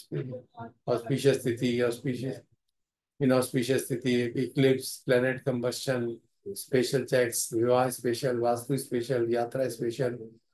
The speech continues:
तारा बल, चंद्र बल, सूर्य बल, लग्न, moon in house, auspicious house, inauspicious house, चौगड़िया, होरा। तो ये सारे factors हमें सारे define करने होते हैं। ये सारे factors define होने के बाद एक मुहूर्त define होता है,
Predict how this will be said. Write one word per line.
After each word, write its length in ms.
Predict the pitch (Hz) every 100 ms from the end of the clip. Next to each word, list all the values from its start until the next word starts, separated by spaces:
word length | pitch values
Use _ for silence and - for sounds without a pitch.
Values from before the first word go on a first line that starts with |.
| _ _
तारा 260 | 127 127 131
बल, 260 | 123 123 117
चंद्र 320 | 135 131 127
बल, 240 | 123 127
सूर्य 300 | 117 139 131
बल, 220 | 127 123 117 117
लग्न, 300 | 127 135 131 120 _ _ _ _ -
moon 220 | 131 135
in 160 | 131 117
house, 380 | 123 123 117
auspicious 560 | 120 117 139 117 135 117
house, 340 | 117 117 117 151 143 135 _ _
inauspicious 680 | 127 127 - 131 131 120 120
house, 320 | 120 123 - -
चौगड़िया, 520 | 123 117 127 127 120
होरा। 360 | 113 123 127 123 - _ _ _ _ _ _ _ _
तो 100 | 143
ये 180 | 139 147
सारे 340 | 151 143 151 143
factors 720 | - 123 135 131 - 147 143
हमें 220 | 131 135
सारे 240 | 135 131 135
define 400 | 127 117 123 127
करने 240 | 120 113
होते 220 | 107 - 98
हैं। 140 | - _ _ _ _ _ -
ये 120 | 139
सारे 280 | 135 135 139
factors 460 | 135 123 - 143 135
define 320 | 131 123 127
होने 180 | 120 120
के 60 | 120
बाद 240 | 127 135
एक 220 | 131 127
मुहूर्त 340 | 127 120 131 -
define 400 | 117 117 113 110
होता 240 | 101 101
है, 160 | 95